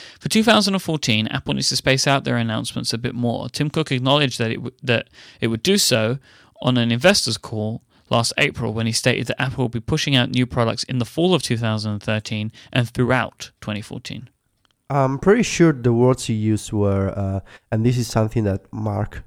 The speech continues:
Speaker 2: Gurman from Nine to Five Mac says pretty often, "across two thousand fourteen." And so far, we are basically in April. And, uh, does Apple have any new products yet?
Speaker 1: No, but yeah, 'cause there's still time.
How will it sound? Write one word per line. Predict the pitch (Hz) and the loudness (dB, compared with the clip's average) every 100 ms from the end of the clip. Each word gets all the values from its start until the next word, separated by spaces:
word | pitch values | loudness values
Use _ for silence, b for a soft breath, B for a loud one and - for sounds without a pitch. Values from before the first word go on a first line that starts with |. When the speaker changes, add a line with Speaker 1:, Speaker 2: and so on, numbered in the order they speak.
| - | -2
Speaker 2:
Gurman | 113 110 110 110 | 2 2 2 0
from | 113 107 | -2 0
Nine | 104 | 0
to | 104 | -2
Five | - 101 | -2 -2
Mac | 98 98 - | 0 -2 -2
says | - 98 92 - _ _ _ - | -2 0 -2 -6 _ _ _ -4
pretty | 117 113 | 0 2
often, | 101 - 120 104 - _ | 2 0 -2 -4 -6 _
"across | 123 - 123 107 104 - - - _ _ _ | -6 0 4 6 4 -2 -10 -16 _ _ _
two | 120 | -2
thousand | 107 104 107 | 0 0 -2
fourteen." | 120 - - 120 107 - b b _ | -4 -6 -6 -6 -6 -10 b b _
And | - 202 - | -4 -2 -4
so | - 151 | 0 2
far, | 143 - 135 120 | 4 8 8 8
we | 117 | 6
are | 113 | 4
basically | 110 117 110 - 113 110 | 4 2 0 0 0 0
in | 107 107 | 0 0
April. | 117 - 104 110 110 | 0 -2 -2 -4 -6
And, | 104 101 101 101 | -4 -4 -4 -4
uh, | 95 98 95 b b b b _ _ | -4 -4 -6 b b b b _ _
does | 127 127 | 4 6
Apple | 139 143 139 | 6 6 6
have | 139 | 6
any | 135 135 131 | 6 4 2
new | 127 | 0
products | 123 131 127 156 - | 0 0 2 0 -2
yet? | 214 233 - _ _ _ _ _ _ _ _ - | -4 -4 -8 _ _ _ _ _ _ _ _ -4
Speaker 1:
No, | 95 127 165 | 2 4 4
but | 127 | 2
yeah, | 123 | 0
'cause | - - - - | -2 -6 -4 -2
there's | 117 | 0
still | - 139 | 0 0
time. | - 156 131 | 0 0 0